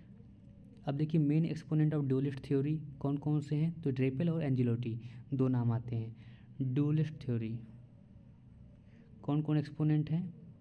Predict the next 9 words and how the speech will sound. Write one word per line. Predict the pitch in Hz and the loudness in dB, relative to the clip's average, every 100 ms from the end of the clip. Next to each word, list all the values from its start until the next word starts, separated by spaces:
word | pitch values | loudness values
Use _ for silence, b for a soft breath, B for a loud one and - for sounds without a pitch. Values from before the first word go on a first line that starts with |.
| - - B B B - | -20 -20 B B B -8
ड्रेपेल | 139 135 139 151 | -4 -2 -2 -2
और | 151 180 160 | -2 -2 0
एंजेलोटी, | 131 120 113 107 113 - - - - 147 | 0 2 0 -2 -8 -10 -14 -16 -6 0
ये | 160 | 0
याद | 143 120 | 2 0
रहनी | 113 117 | 0 -2
चाहिए। | 120 117 117 120 - - - - - - - - - - - - - - B B B B B B - - | -2 -2 -2 -4 -6 -14 -16 -20 -20 -20 -20 -20 -20 -20 -20 -20 -20 -20 B B B B B B -20 -10
अब | 135 | -6
देखिए, | 135 135 - 139 | -4 -4 -4 -4